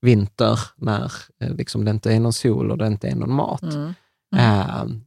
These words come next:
Speaker 1: så, ja, så att de här myrorna samlar då de här bladen in i trädet, och sen kommer vintern, som sagt, och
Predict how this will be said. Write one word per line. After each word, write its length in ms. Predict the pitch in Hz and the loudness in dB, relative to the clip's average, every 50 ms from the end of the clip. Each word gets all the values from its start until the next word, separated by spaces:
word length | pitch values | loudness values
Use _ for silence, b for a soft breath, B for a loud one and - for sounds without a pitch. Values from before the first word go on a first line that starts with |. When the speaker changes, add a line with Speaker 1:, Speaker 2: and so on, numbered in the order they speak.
| _ _ - | _ _ -16
Speaker 1:
så, 480 | - - 127 113 110 110 110 110 104 101 | -8 -2 0 0 2 2 2 0 0 0
ja, 180 | 120 123 123 120 | -2 -2 -2 -2
så 120 | - 127 | -2 -2
att 140 | 117 - - | -2 -2 -2
de 220 | 123 113 123 123 | -4 -2 0 2
här 100 | 127 127 | 2 4
myrorna 500 | 123 127 131 135 135 120 113 104 107 107 | 4 4 4 4 4 2 0 0 0 -2
samlar 460 | 107 - 123 120 120 117 107 104 104 - | -2 0 0 0 2 2 0 0 0 -2
då 140 | 113 117 | -2 -2
de 160 | - 110 104 107 | -2 -2 0 0
här 100 | 104 110 | 0 0
bladen 760 | 117 147 175 180 170 160 165 160 156 156 156 156 156 - | 2 2 4 4 4 4 2 2 2 2 2 0 0 -2
in 280 | - - 135 127 120 113 | -2 -2 0 0 0 0
i 60 | 110 | -2
trädet, 760 | - - - 120 110 107 101 95 - 117 117 117 - _ - | -4 -2 -2 0 2 2 0 0 -2 -2 -2 -2 -4 _ -6
och 100 | 123 123 | -6 -4
sen 280 | - 123 117 107 107 107 | -2 0 0 0 -2 -2
kommer 280 | - - 113 104 107 110 | -2 0 0 0 0 2
vintern, 640 | 135 165 165 156 143 - - 139 139 139 135 131 | 2 2 2 2 0 -2 -2 0 0 0 0 -2
som 160 | - - 123 | -4 -6 -6
sagt, 400 | - - 117 113 107 - - - | -4 -2 -2 -4 -4 -4 -6 -4
och 220 | - 113 113 110 | -2 0 0 0